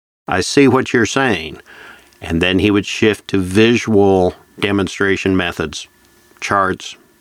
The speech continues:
diagrams, whatever. Or, "I hear what you're saying." And he would shift more to the spoken word. And then he talked about the kinetic type and how he really had to kind of combine the two.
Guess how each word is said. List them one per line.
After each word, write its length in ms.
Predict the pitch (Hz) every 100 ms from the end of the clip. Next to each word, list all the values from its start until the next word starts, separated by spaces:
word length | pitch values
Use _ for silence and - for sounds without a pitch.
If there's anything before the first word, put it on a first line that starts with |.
| _ _ -
diagrams, 720 | 92 87 82 85 82 85 -
whatever. 500 | 95 92 82 78 78 _ - -
Or, 160 | 104
"I 120 | 117
hear 260 | 113 147 151
what 240 | 123 113 -
you're 120 | 92
saying." 480 | - 90 73 78 - - - - -
And 140 | 82
he 100 | 87
would 160 | 92 95
shift 380 | - 98 98 -
more 280 | 98 98 98
to 240 | - 95 -
the 120 | -
spoken 460 | 101 - 120 - 85
word. 180 | 82 -
And 120 | 78
then 140 | 95 98
he 80 |
talked 320 | 95 101 101 98
about 260 | 98 98
the 80 | 98
kinetic 480 | 104 107 107 107 -
type 340 | 101 101 98 _ _ _ _
and 140 | 87
how 160 | 101 104
he 100 | 98
really 280 | 98 95 90
had 160 | 92
to 60 | 95
kind 240 | - 98
of 120 | 90 90
combine 480 | 98 95 104 104
the 120 | 92 78
two. 360 | - 71 -